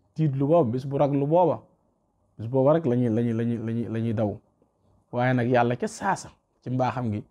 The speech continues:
"Fa waqaahumullahu sharra dhalika al-yawm." Ca saasa mu tontu leen ne leen, "Yéen de mucc ngeen,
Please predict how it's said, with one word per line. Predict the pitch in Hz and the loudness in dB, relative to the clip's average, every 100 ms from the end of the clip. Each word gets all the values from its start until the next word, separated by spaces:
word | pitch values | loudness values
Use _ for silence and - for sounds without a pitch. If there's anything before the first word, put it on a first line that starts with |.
| _ _ _ | _ _ _
"Fa | - | 0
waqaahumullahu | 123 123 143 156 143 139 127 120 127 127 113 | 0 2 2 2 2 -2 -2 0 -2 -2 -6
sharra | 113 110 | -6 -4
dhalika | 107 107 101 - | -4 -4 -4 -8
al-yawm." | 101 101 95 - _ _ _ _ _ _ - | -8 -8 -10 -16 _ _ _ _ _ _ -4
Ca | |
saasa | 214 320 359 294 208 117 _ _ _ - | 0 4 4 4 0 -2 _ _ _ -4
mu | 143 | -2
tontu | 151 143 139 | 0 0 0
leen | 123 127 | -2 2
ne | |
leen, | 139 131 | 2 2
"Yéen | 147 147 | 2 4
de | 135 160 _ _ _ _ _ _ | 2 -2 _ _ _ _ _ _
mucc | 151 151 | 0 2
ngeen, | 156 143 139 | 2 2 2